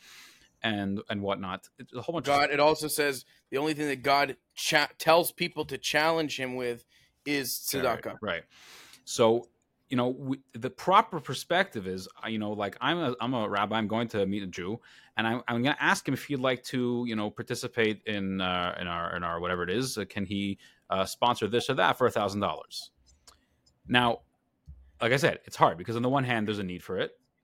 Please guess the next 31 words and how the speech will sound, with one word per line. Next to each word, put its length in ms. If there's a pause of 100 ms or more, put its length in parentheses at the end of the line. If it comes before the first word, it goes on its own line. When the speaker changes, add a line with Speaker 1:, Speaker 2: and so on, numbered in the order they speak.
(200)
Speaker 1:
On 120
the 60
other 160
hand, 460 (840)
because 540 (160)
that's 240
not 160
really 240
the 80
focus, 340
the 120
focus 280
should 240
be 320 (420)
that 500 (440)
I'm 160
giving 280
this 120
person 300
the 80
opportunity 480
to 100
give 160
charity, 400
to 120
give 100
tzedakah, 480
to 80
do 180
this 160
mitzvah. 440